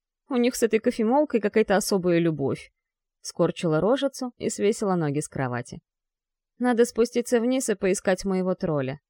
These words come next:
Обнять, понюхать, пощупать. Я, видит судьба,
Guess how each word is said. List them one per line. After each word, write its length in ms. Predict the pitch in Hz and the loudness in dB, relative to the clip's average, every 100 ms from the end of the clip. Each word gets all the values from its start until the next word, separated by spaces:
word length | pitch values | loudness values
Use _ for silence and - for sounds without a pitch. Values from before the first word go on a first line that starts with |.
| _ _ _ _ - | _ _ _ _ -6
Обнять, 580 | 175 143 220 320 320 - | -2 0 2 2 -2 -4
понюхать, 580 | 151 143 220 233 - _ _ _ | -4 -2 -2 -4 -8 _ _ _
пощупать. 600 | - 131 - 165 220 - _ _ _ _ _ | -6 -4 -4 -4 -6 -8 _ _ _ _ _
Я, 300 | 262 254 277 | 0 2 2
видит 320 | 269 233 190 - | 2 0 -2 -4
судьба, 420 | 190 170 151 | -6 -2 -2